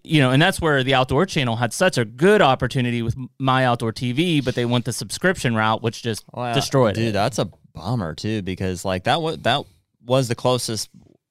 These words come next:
Speaker 2: uh, as in my lifetime that we ever were to, like, strength and unity as far as this industry. And I disagree with almost everything the Outdoor Channel has done since then.
Speaker 1: Mm-hmm.
Speaker 2: But man, I wish something like that would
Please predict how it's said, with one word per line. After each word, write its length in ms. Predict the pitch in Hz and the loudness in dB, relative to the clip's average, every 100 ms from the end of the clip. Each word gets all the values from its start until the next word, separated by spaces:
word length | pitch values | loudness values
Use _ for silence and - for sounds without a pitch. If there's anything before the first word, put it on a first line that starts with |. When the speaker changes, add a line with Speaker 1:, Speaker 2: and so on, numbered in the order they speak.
| - | -20
Speaker 2:
uh, 120 | - - | -14 -8
as 360 | 90 95 92 | -6 -6 -6
in 140 | 104 101 | -6 -2
my 180 | 101 135 | 0 0
lifetime 440 | 98 92 98 90 | 0 -2 -6 -6
that 120 | 80 | -6
we 100 | 101 | -4
ever 220 | 101 101 | -2 -2
were 480 | 92 107 110 101 92 - | -4 -4 -2 -2 -4 -6
to, 440 | 101 92 87 - _ _ _ _ _ _ _ | -6 -4 -6 -8 _ _ _ _ _ _ _
like, 200 | 73 87 | -16 -14
strength 340 | - 107 98 - | -8 -6 -6 -6
and 100 | 90 | -6
unity 400 | 98 98 92 90 | -6 -6 -6 -6
as 160 | 87 - | -6 -6
far 220 | 92 87 | -6 -6
as 120 | 85 | -8
this 240 | 87 85 | -10 -10
industry. 580 | 87 92 87 92 85 85 - _ _ _ | -10 -10 -10 -12 -12 -12 -16 _ _ _
And 140 | - 110 | -6 -2
I 80 | 110 | -2
disagree 500 | 110 120 104 104 104 | 0 -2 -2 -4 -2
with 360 | 98 92 - _ _ | -4 -4 -10 _ _
almost 320 | 110 104 87 | -4 -4 -2
everything 400 | 95 120 101 90 | -2 0 -2 -4
the 80 | 87 | -6
Outdoor 240 | 85 92 92 | -6 -6 -8
Channel 280 | 98 90 | -8 -8
has 100 | 87 | -8
done 280 | 85 90 87 | -10 -10 -10
since 340 | - 151 196 - | -6 -4 -6 -8
then. 360 | 76 76 90 - _ | -12 -12 -14 -20 _
Speaker 1:
Mm-hmm. 280 | 131 113 104 104 _ | -2 0 -2 -4 _
Speaker 2:
But 420 | 101 110 98 90 _ _ _ _ _ - | -6 -2 0 -2 _ _ _ _ _ -6
man, 200 | 127 107 | -2 0
I 40 | |
wish 200 | 104 98 | 0 0
something 280 | 113 107 101 | -2 -2 -2
like 160 | 92 92 | -4 -4
that 180 | 95 78 | -4 -4
would 260 | 87 85 | -6 -10